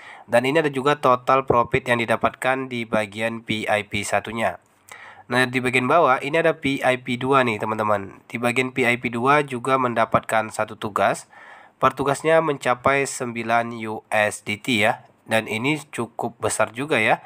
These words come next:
Dan di bagian ini ada juga tentang pendapatan profit seutuhnya ya. Nah, di sini ada V I P tiga dan ada V I P lainnya. Jadi kalian bisa scroll aja ke bagian bawah jika kalian ingin memilih di bagian V I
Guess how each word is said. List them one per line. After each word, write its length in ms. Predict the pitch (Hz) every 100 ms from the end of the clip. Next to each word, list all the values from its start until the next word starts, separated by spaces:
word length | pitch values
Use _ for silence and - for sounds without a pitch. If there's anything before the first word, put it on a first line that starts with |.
| - - - - -
Dan 240 | 131 151
di 80 | 151
bagian 320 | 151 151 151
ini 160 | 175 175
ada 240 | 135 131
juga 400 | 127 120 143 143
tentang 480 | 131 123 123 127 123
pendapatan 560 | 123 117 - - 117 113
profit 560 | 110 107 - 127 127
seutuhnya 960 | - 123 113 - 110 101 - 107 117 101
ya. 160 | 110 - - - - -
Nah, 120 | -
di 80 | 127
sini 120 | 143
ada 160 | 170 165
V 80 | 156 143
I 80 |
P 160 | 139 139
tiga 480 | 139 131 147 156 160
dan 160 | 139 135
ada 320 | 120 120 127
V 240 | 123 120 120
I 240 | 113 113
P 160 | - 110
lainnya. 560 | 107 107 117 110 87 -
Jadi 160 | 101 123
kalian 240 | 131 131
bisa 160 | 123 123 113
scroll 320 | - 120 113
aja 320 | 107 117 131
ke 160 | 127 110
bagian 320 | 113 110 110
bawah 400 | 110 101 107 143
jika 400 | 123 131 156 151
kalian 160 | 143 135
ingin 240 | 120 131 127
memilih 480 | 117 110 110 131 139
di 240 | 110 117 127
bagian 560 | 120 110 104 113 117
V 240 | 113 110 -
I 160 | 107